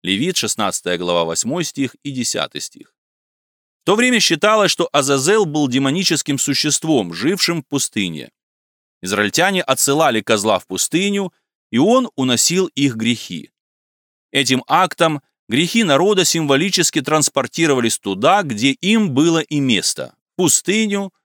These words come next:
вместо духовной тьмы. Павел призывает церковь в Коринфе разобраться с грехом таким же образом, отослать его туда, где ему и место.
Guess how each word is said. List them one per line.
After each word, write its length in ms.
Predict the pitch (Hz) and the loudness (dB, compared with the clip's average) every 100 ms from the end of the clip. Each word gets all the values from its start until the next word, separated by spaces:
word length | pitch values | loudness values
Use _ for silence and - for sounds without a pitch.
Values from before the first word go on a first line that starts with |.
| _ | _
вместо 580 | 90 110 175 190 - 180 | -2 0 2 0 0 -2
духовной 540 | 117 - 113 117 110 | -2 -2 -2 0 -2
тьмы. 360 | - 92 85 - _ _ _ _ _ _ _ _ _ _ _ | -4 -8 -10 -12 _ _ _ _ _ _ _ _ _ _ _
Павел 320 | 127 139 127 | 0 2 0
призывает 500 | 127 120 131 127 120 | 0 2 2 2 2
церковь 380 | - 127 113 113 | 0 0 0 -4
в 60 | |
Коринфе 460 | - 123 190 196 143 | -2 0 0 2 2
разобраться 760 | 143 123 117 117 151 190 - 156 | 2 2 0 2 2 2 0 -2
с 60 | |
грехом 500 | 120 123 - 143 160 | 0 -2 0 -2 0
таким 380 | 139 - 117 123 | -2 0 0 0
же 140 | 113 117 | -2 -2
образом, 560 | 110 95 87 76 65 _ _ _ _ - | -4 -2 -4 -8 -12 _ _ _ _ -2
отослать 680 | 151 113 - 120 175 196 | 0 2 0 2 2 2
его 240 | 190 180 180 | 0 2 0
туда, 480 | 113 101 127 190 160 | -2 0 2 2 0
где 380 | 110 107 180 | -6 -4 -2
ему 340 | 190 113 120 143 | 0 0 2 -2
и 180 | 131 123 | -2 -2
место. 540 | 117 90 - 71 | 0 -2 -4 -8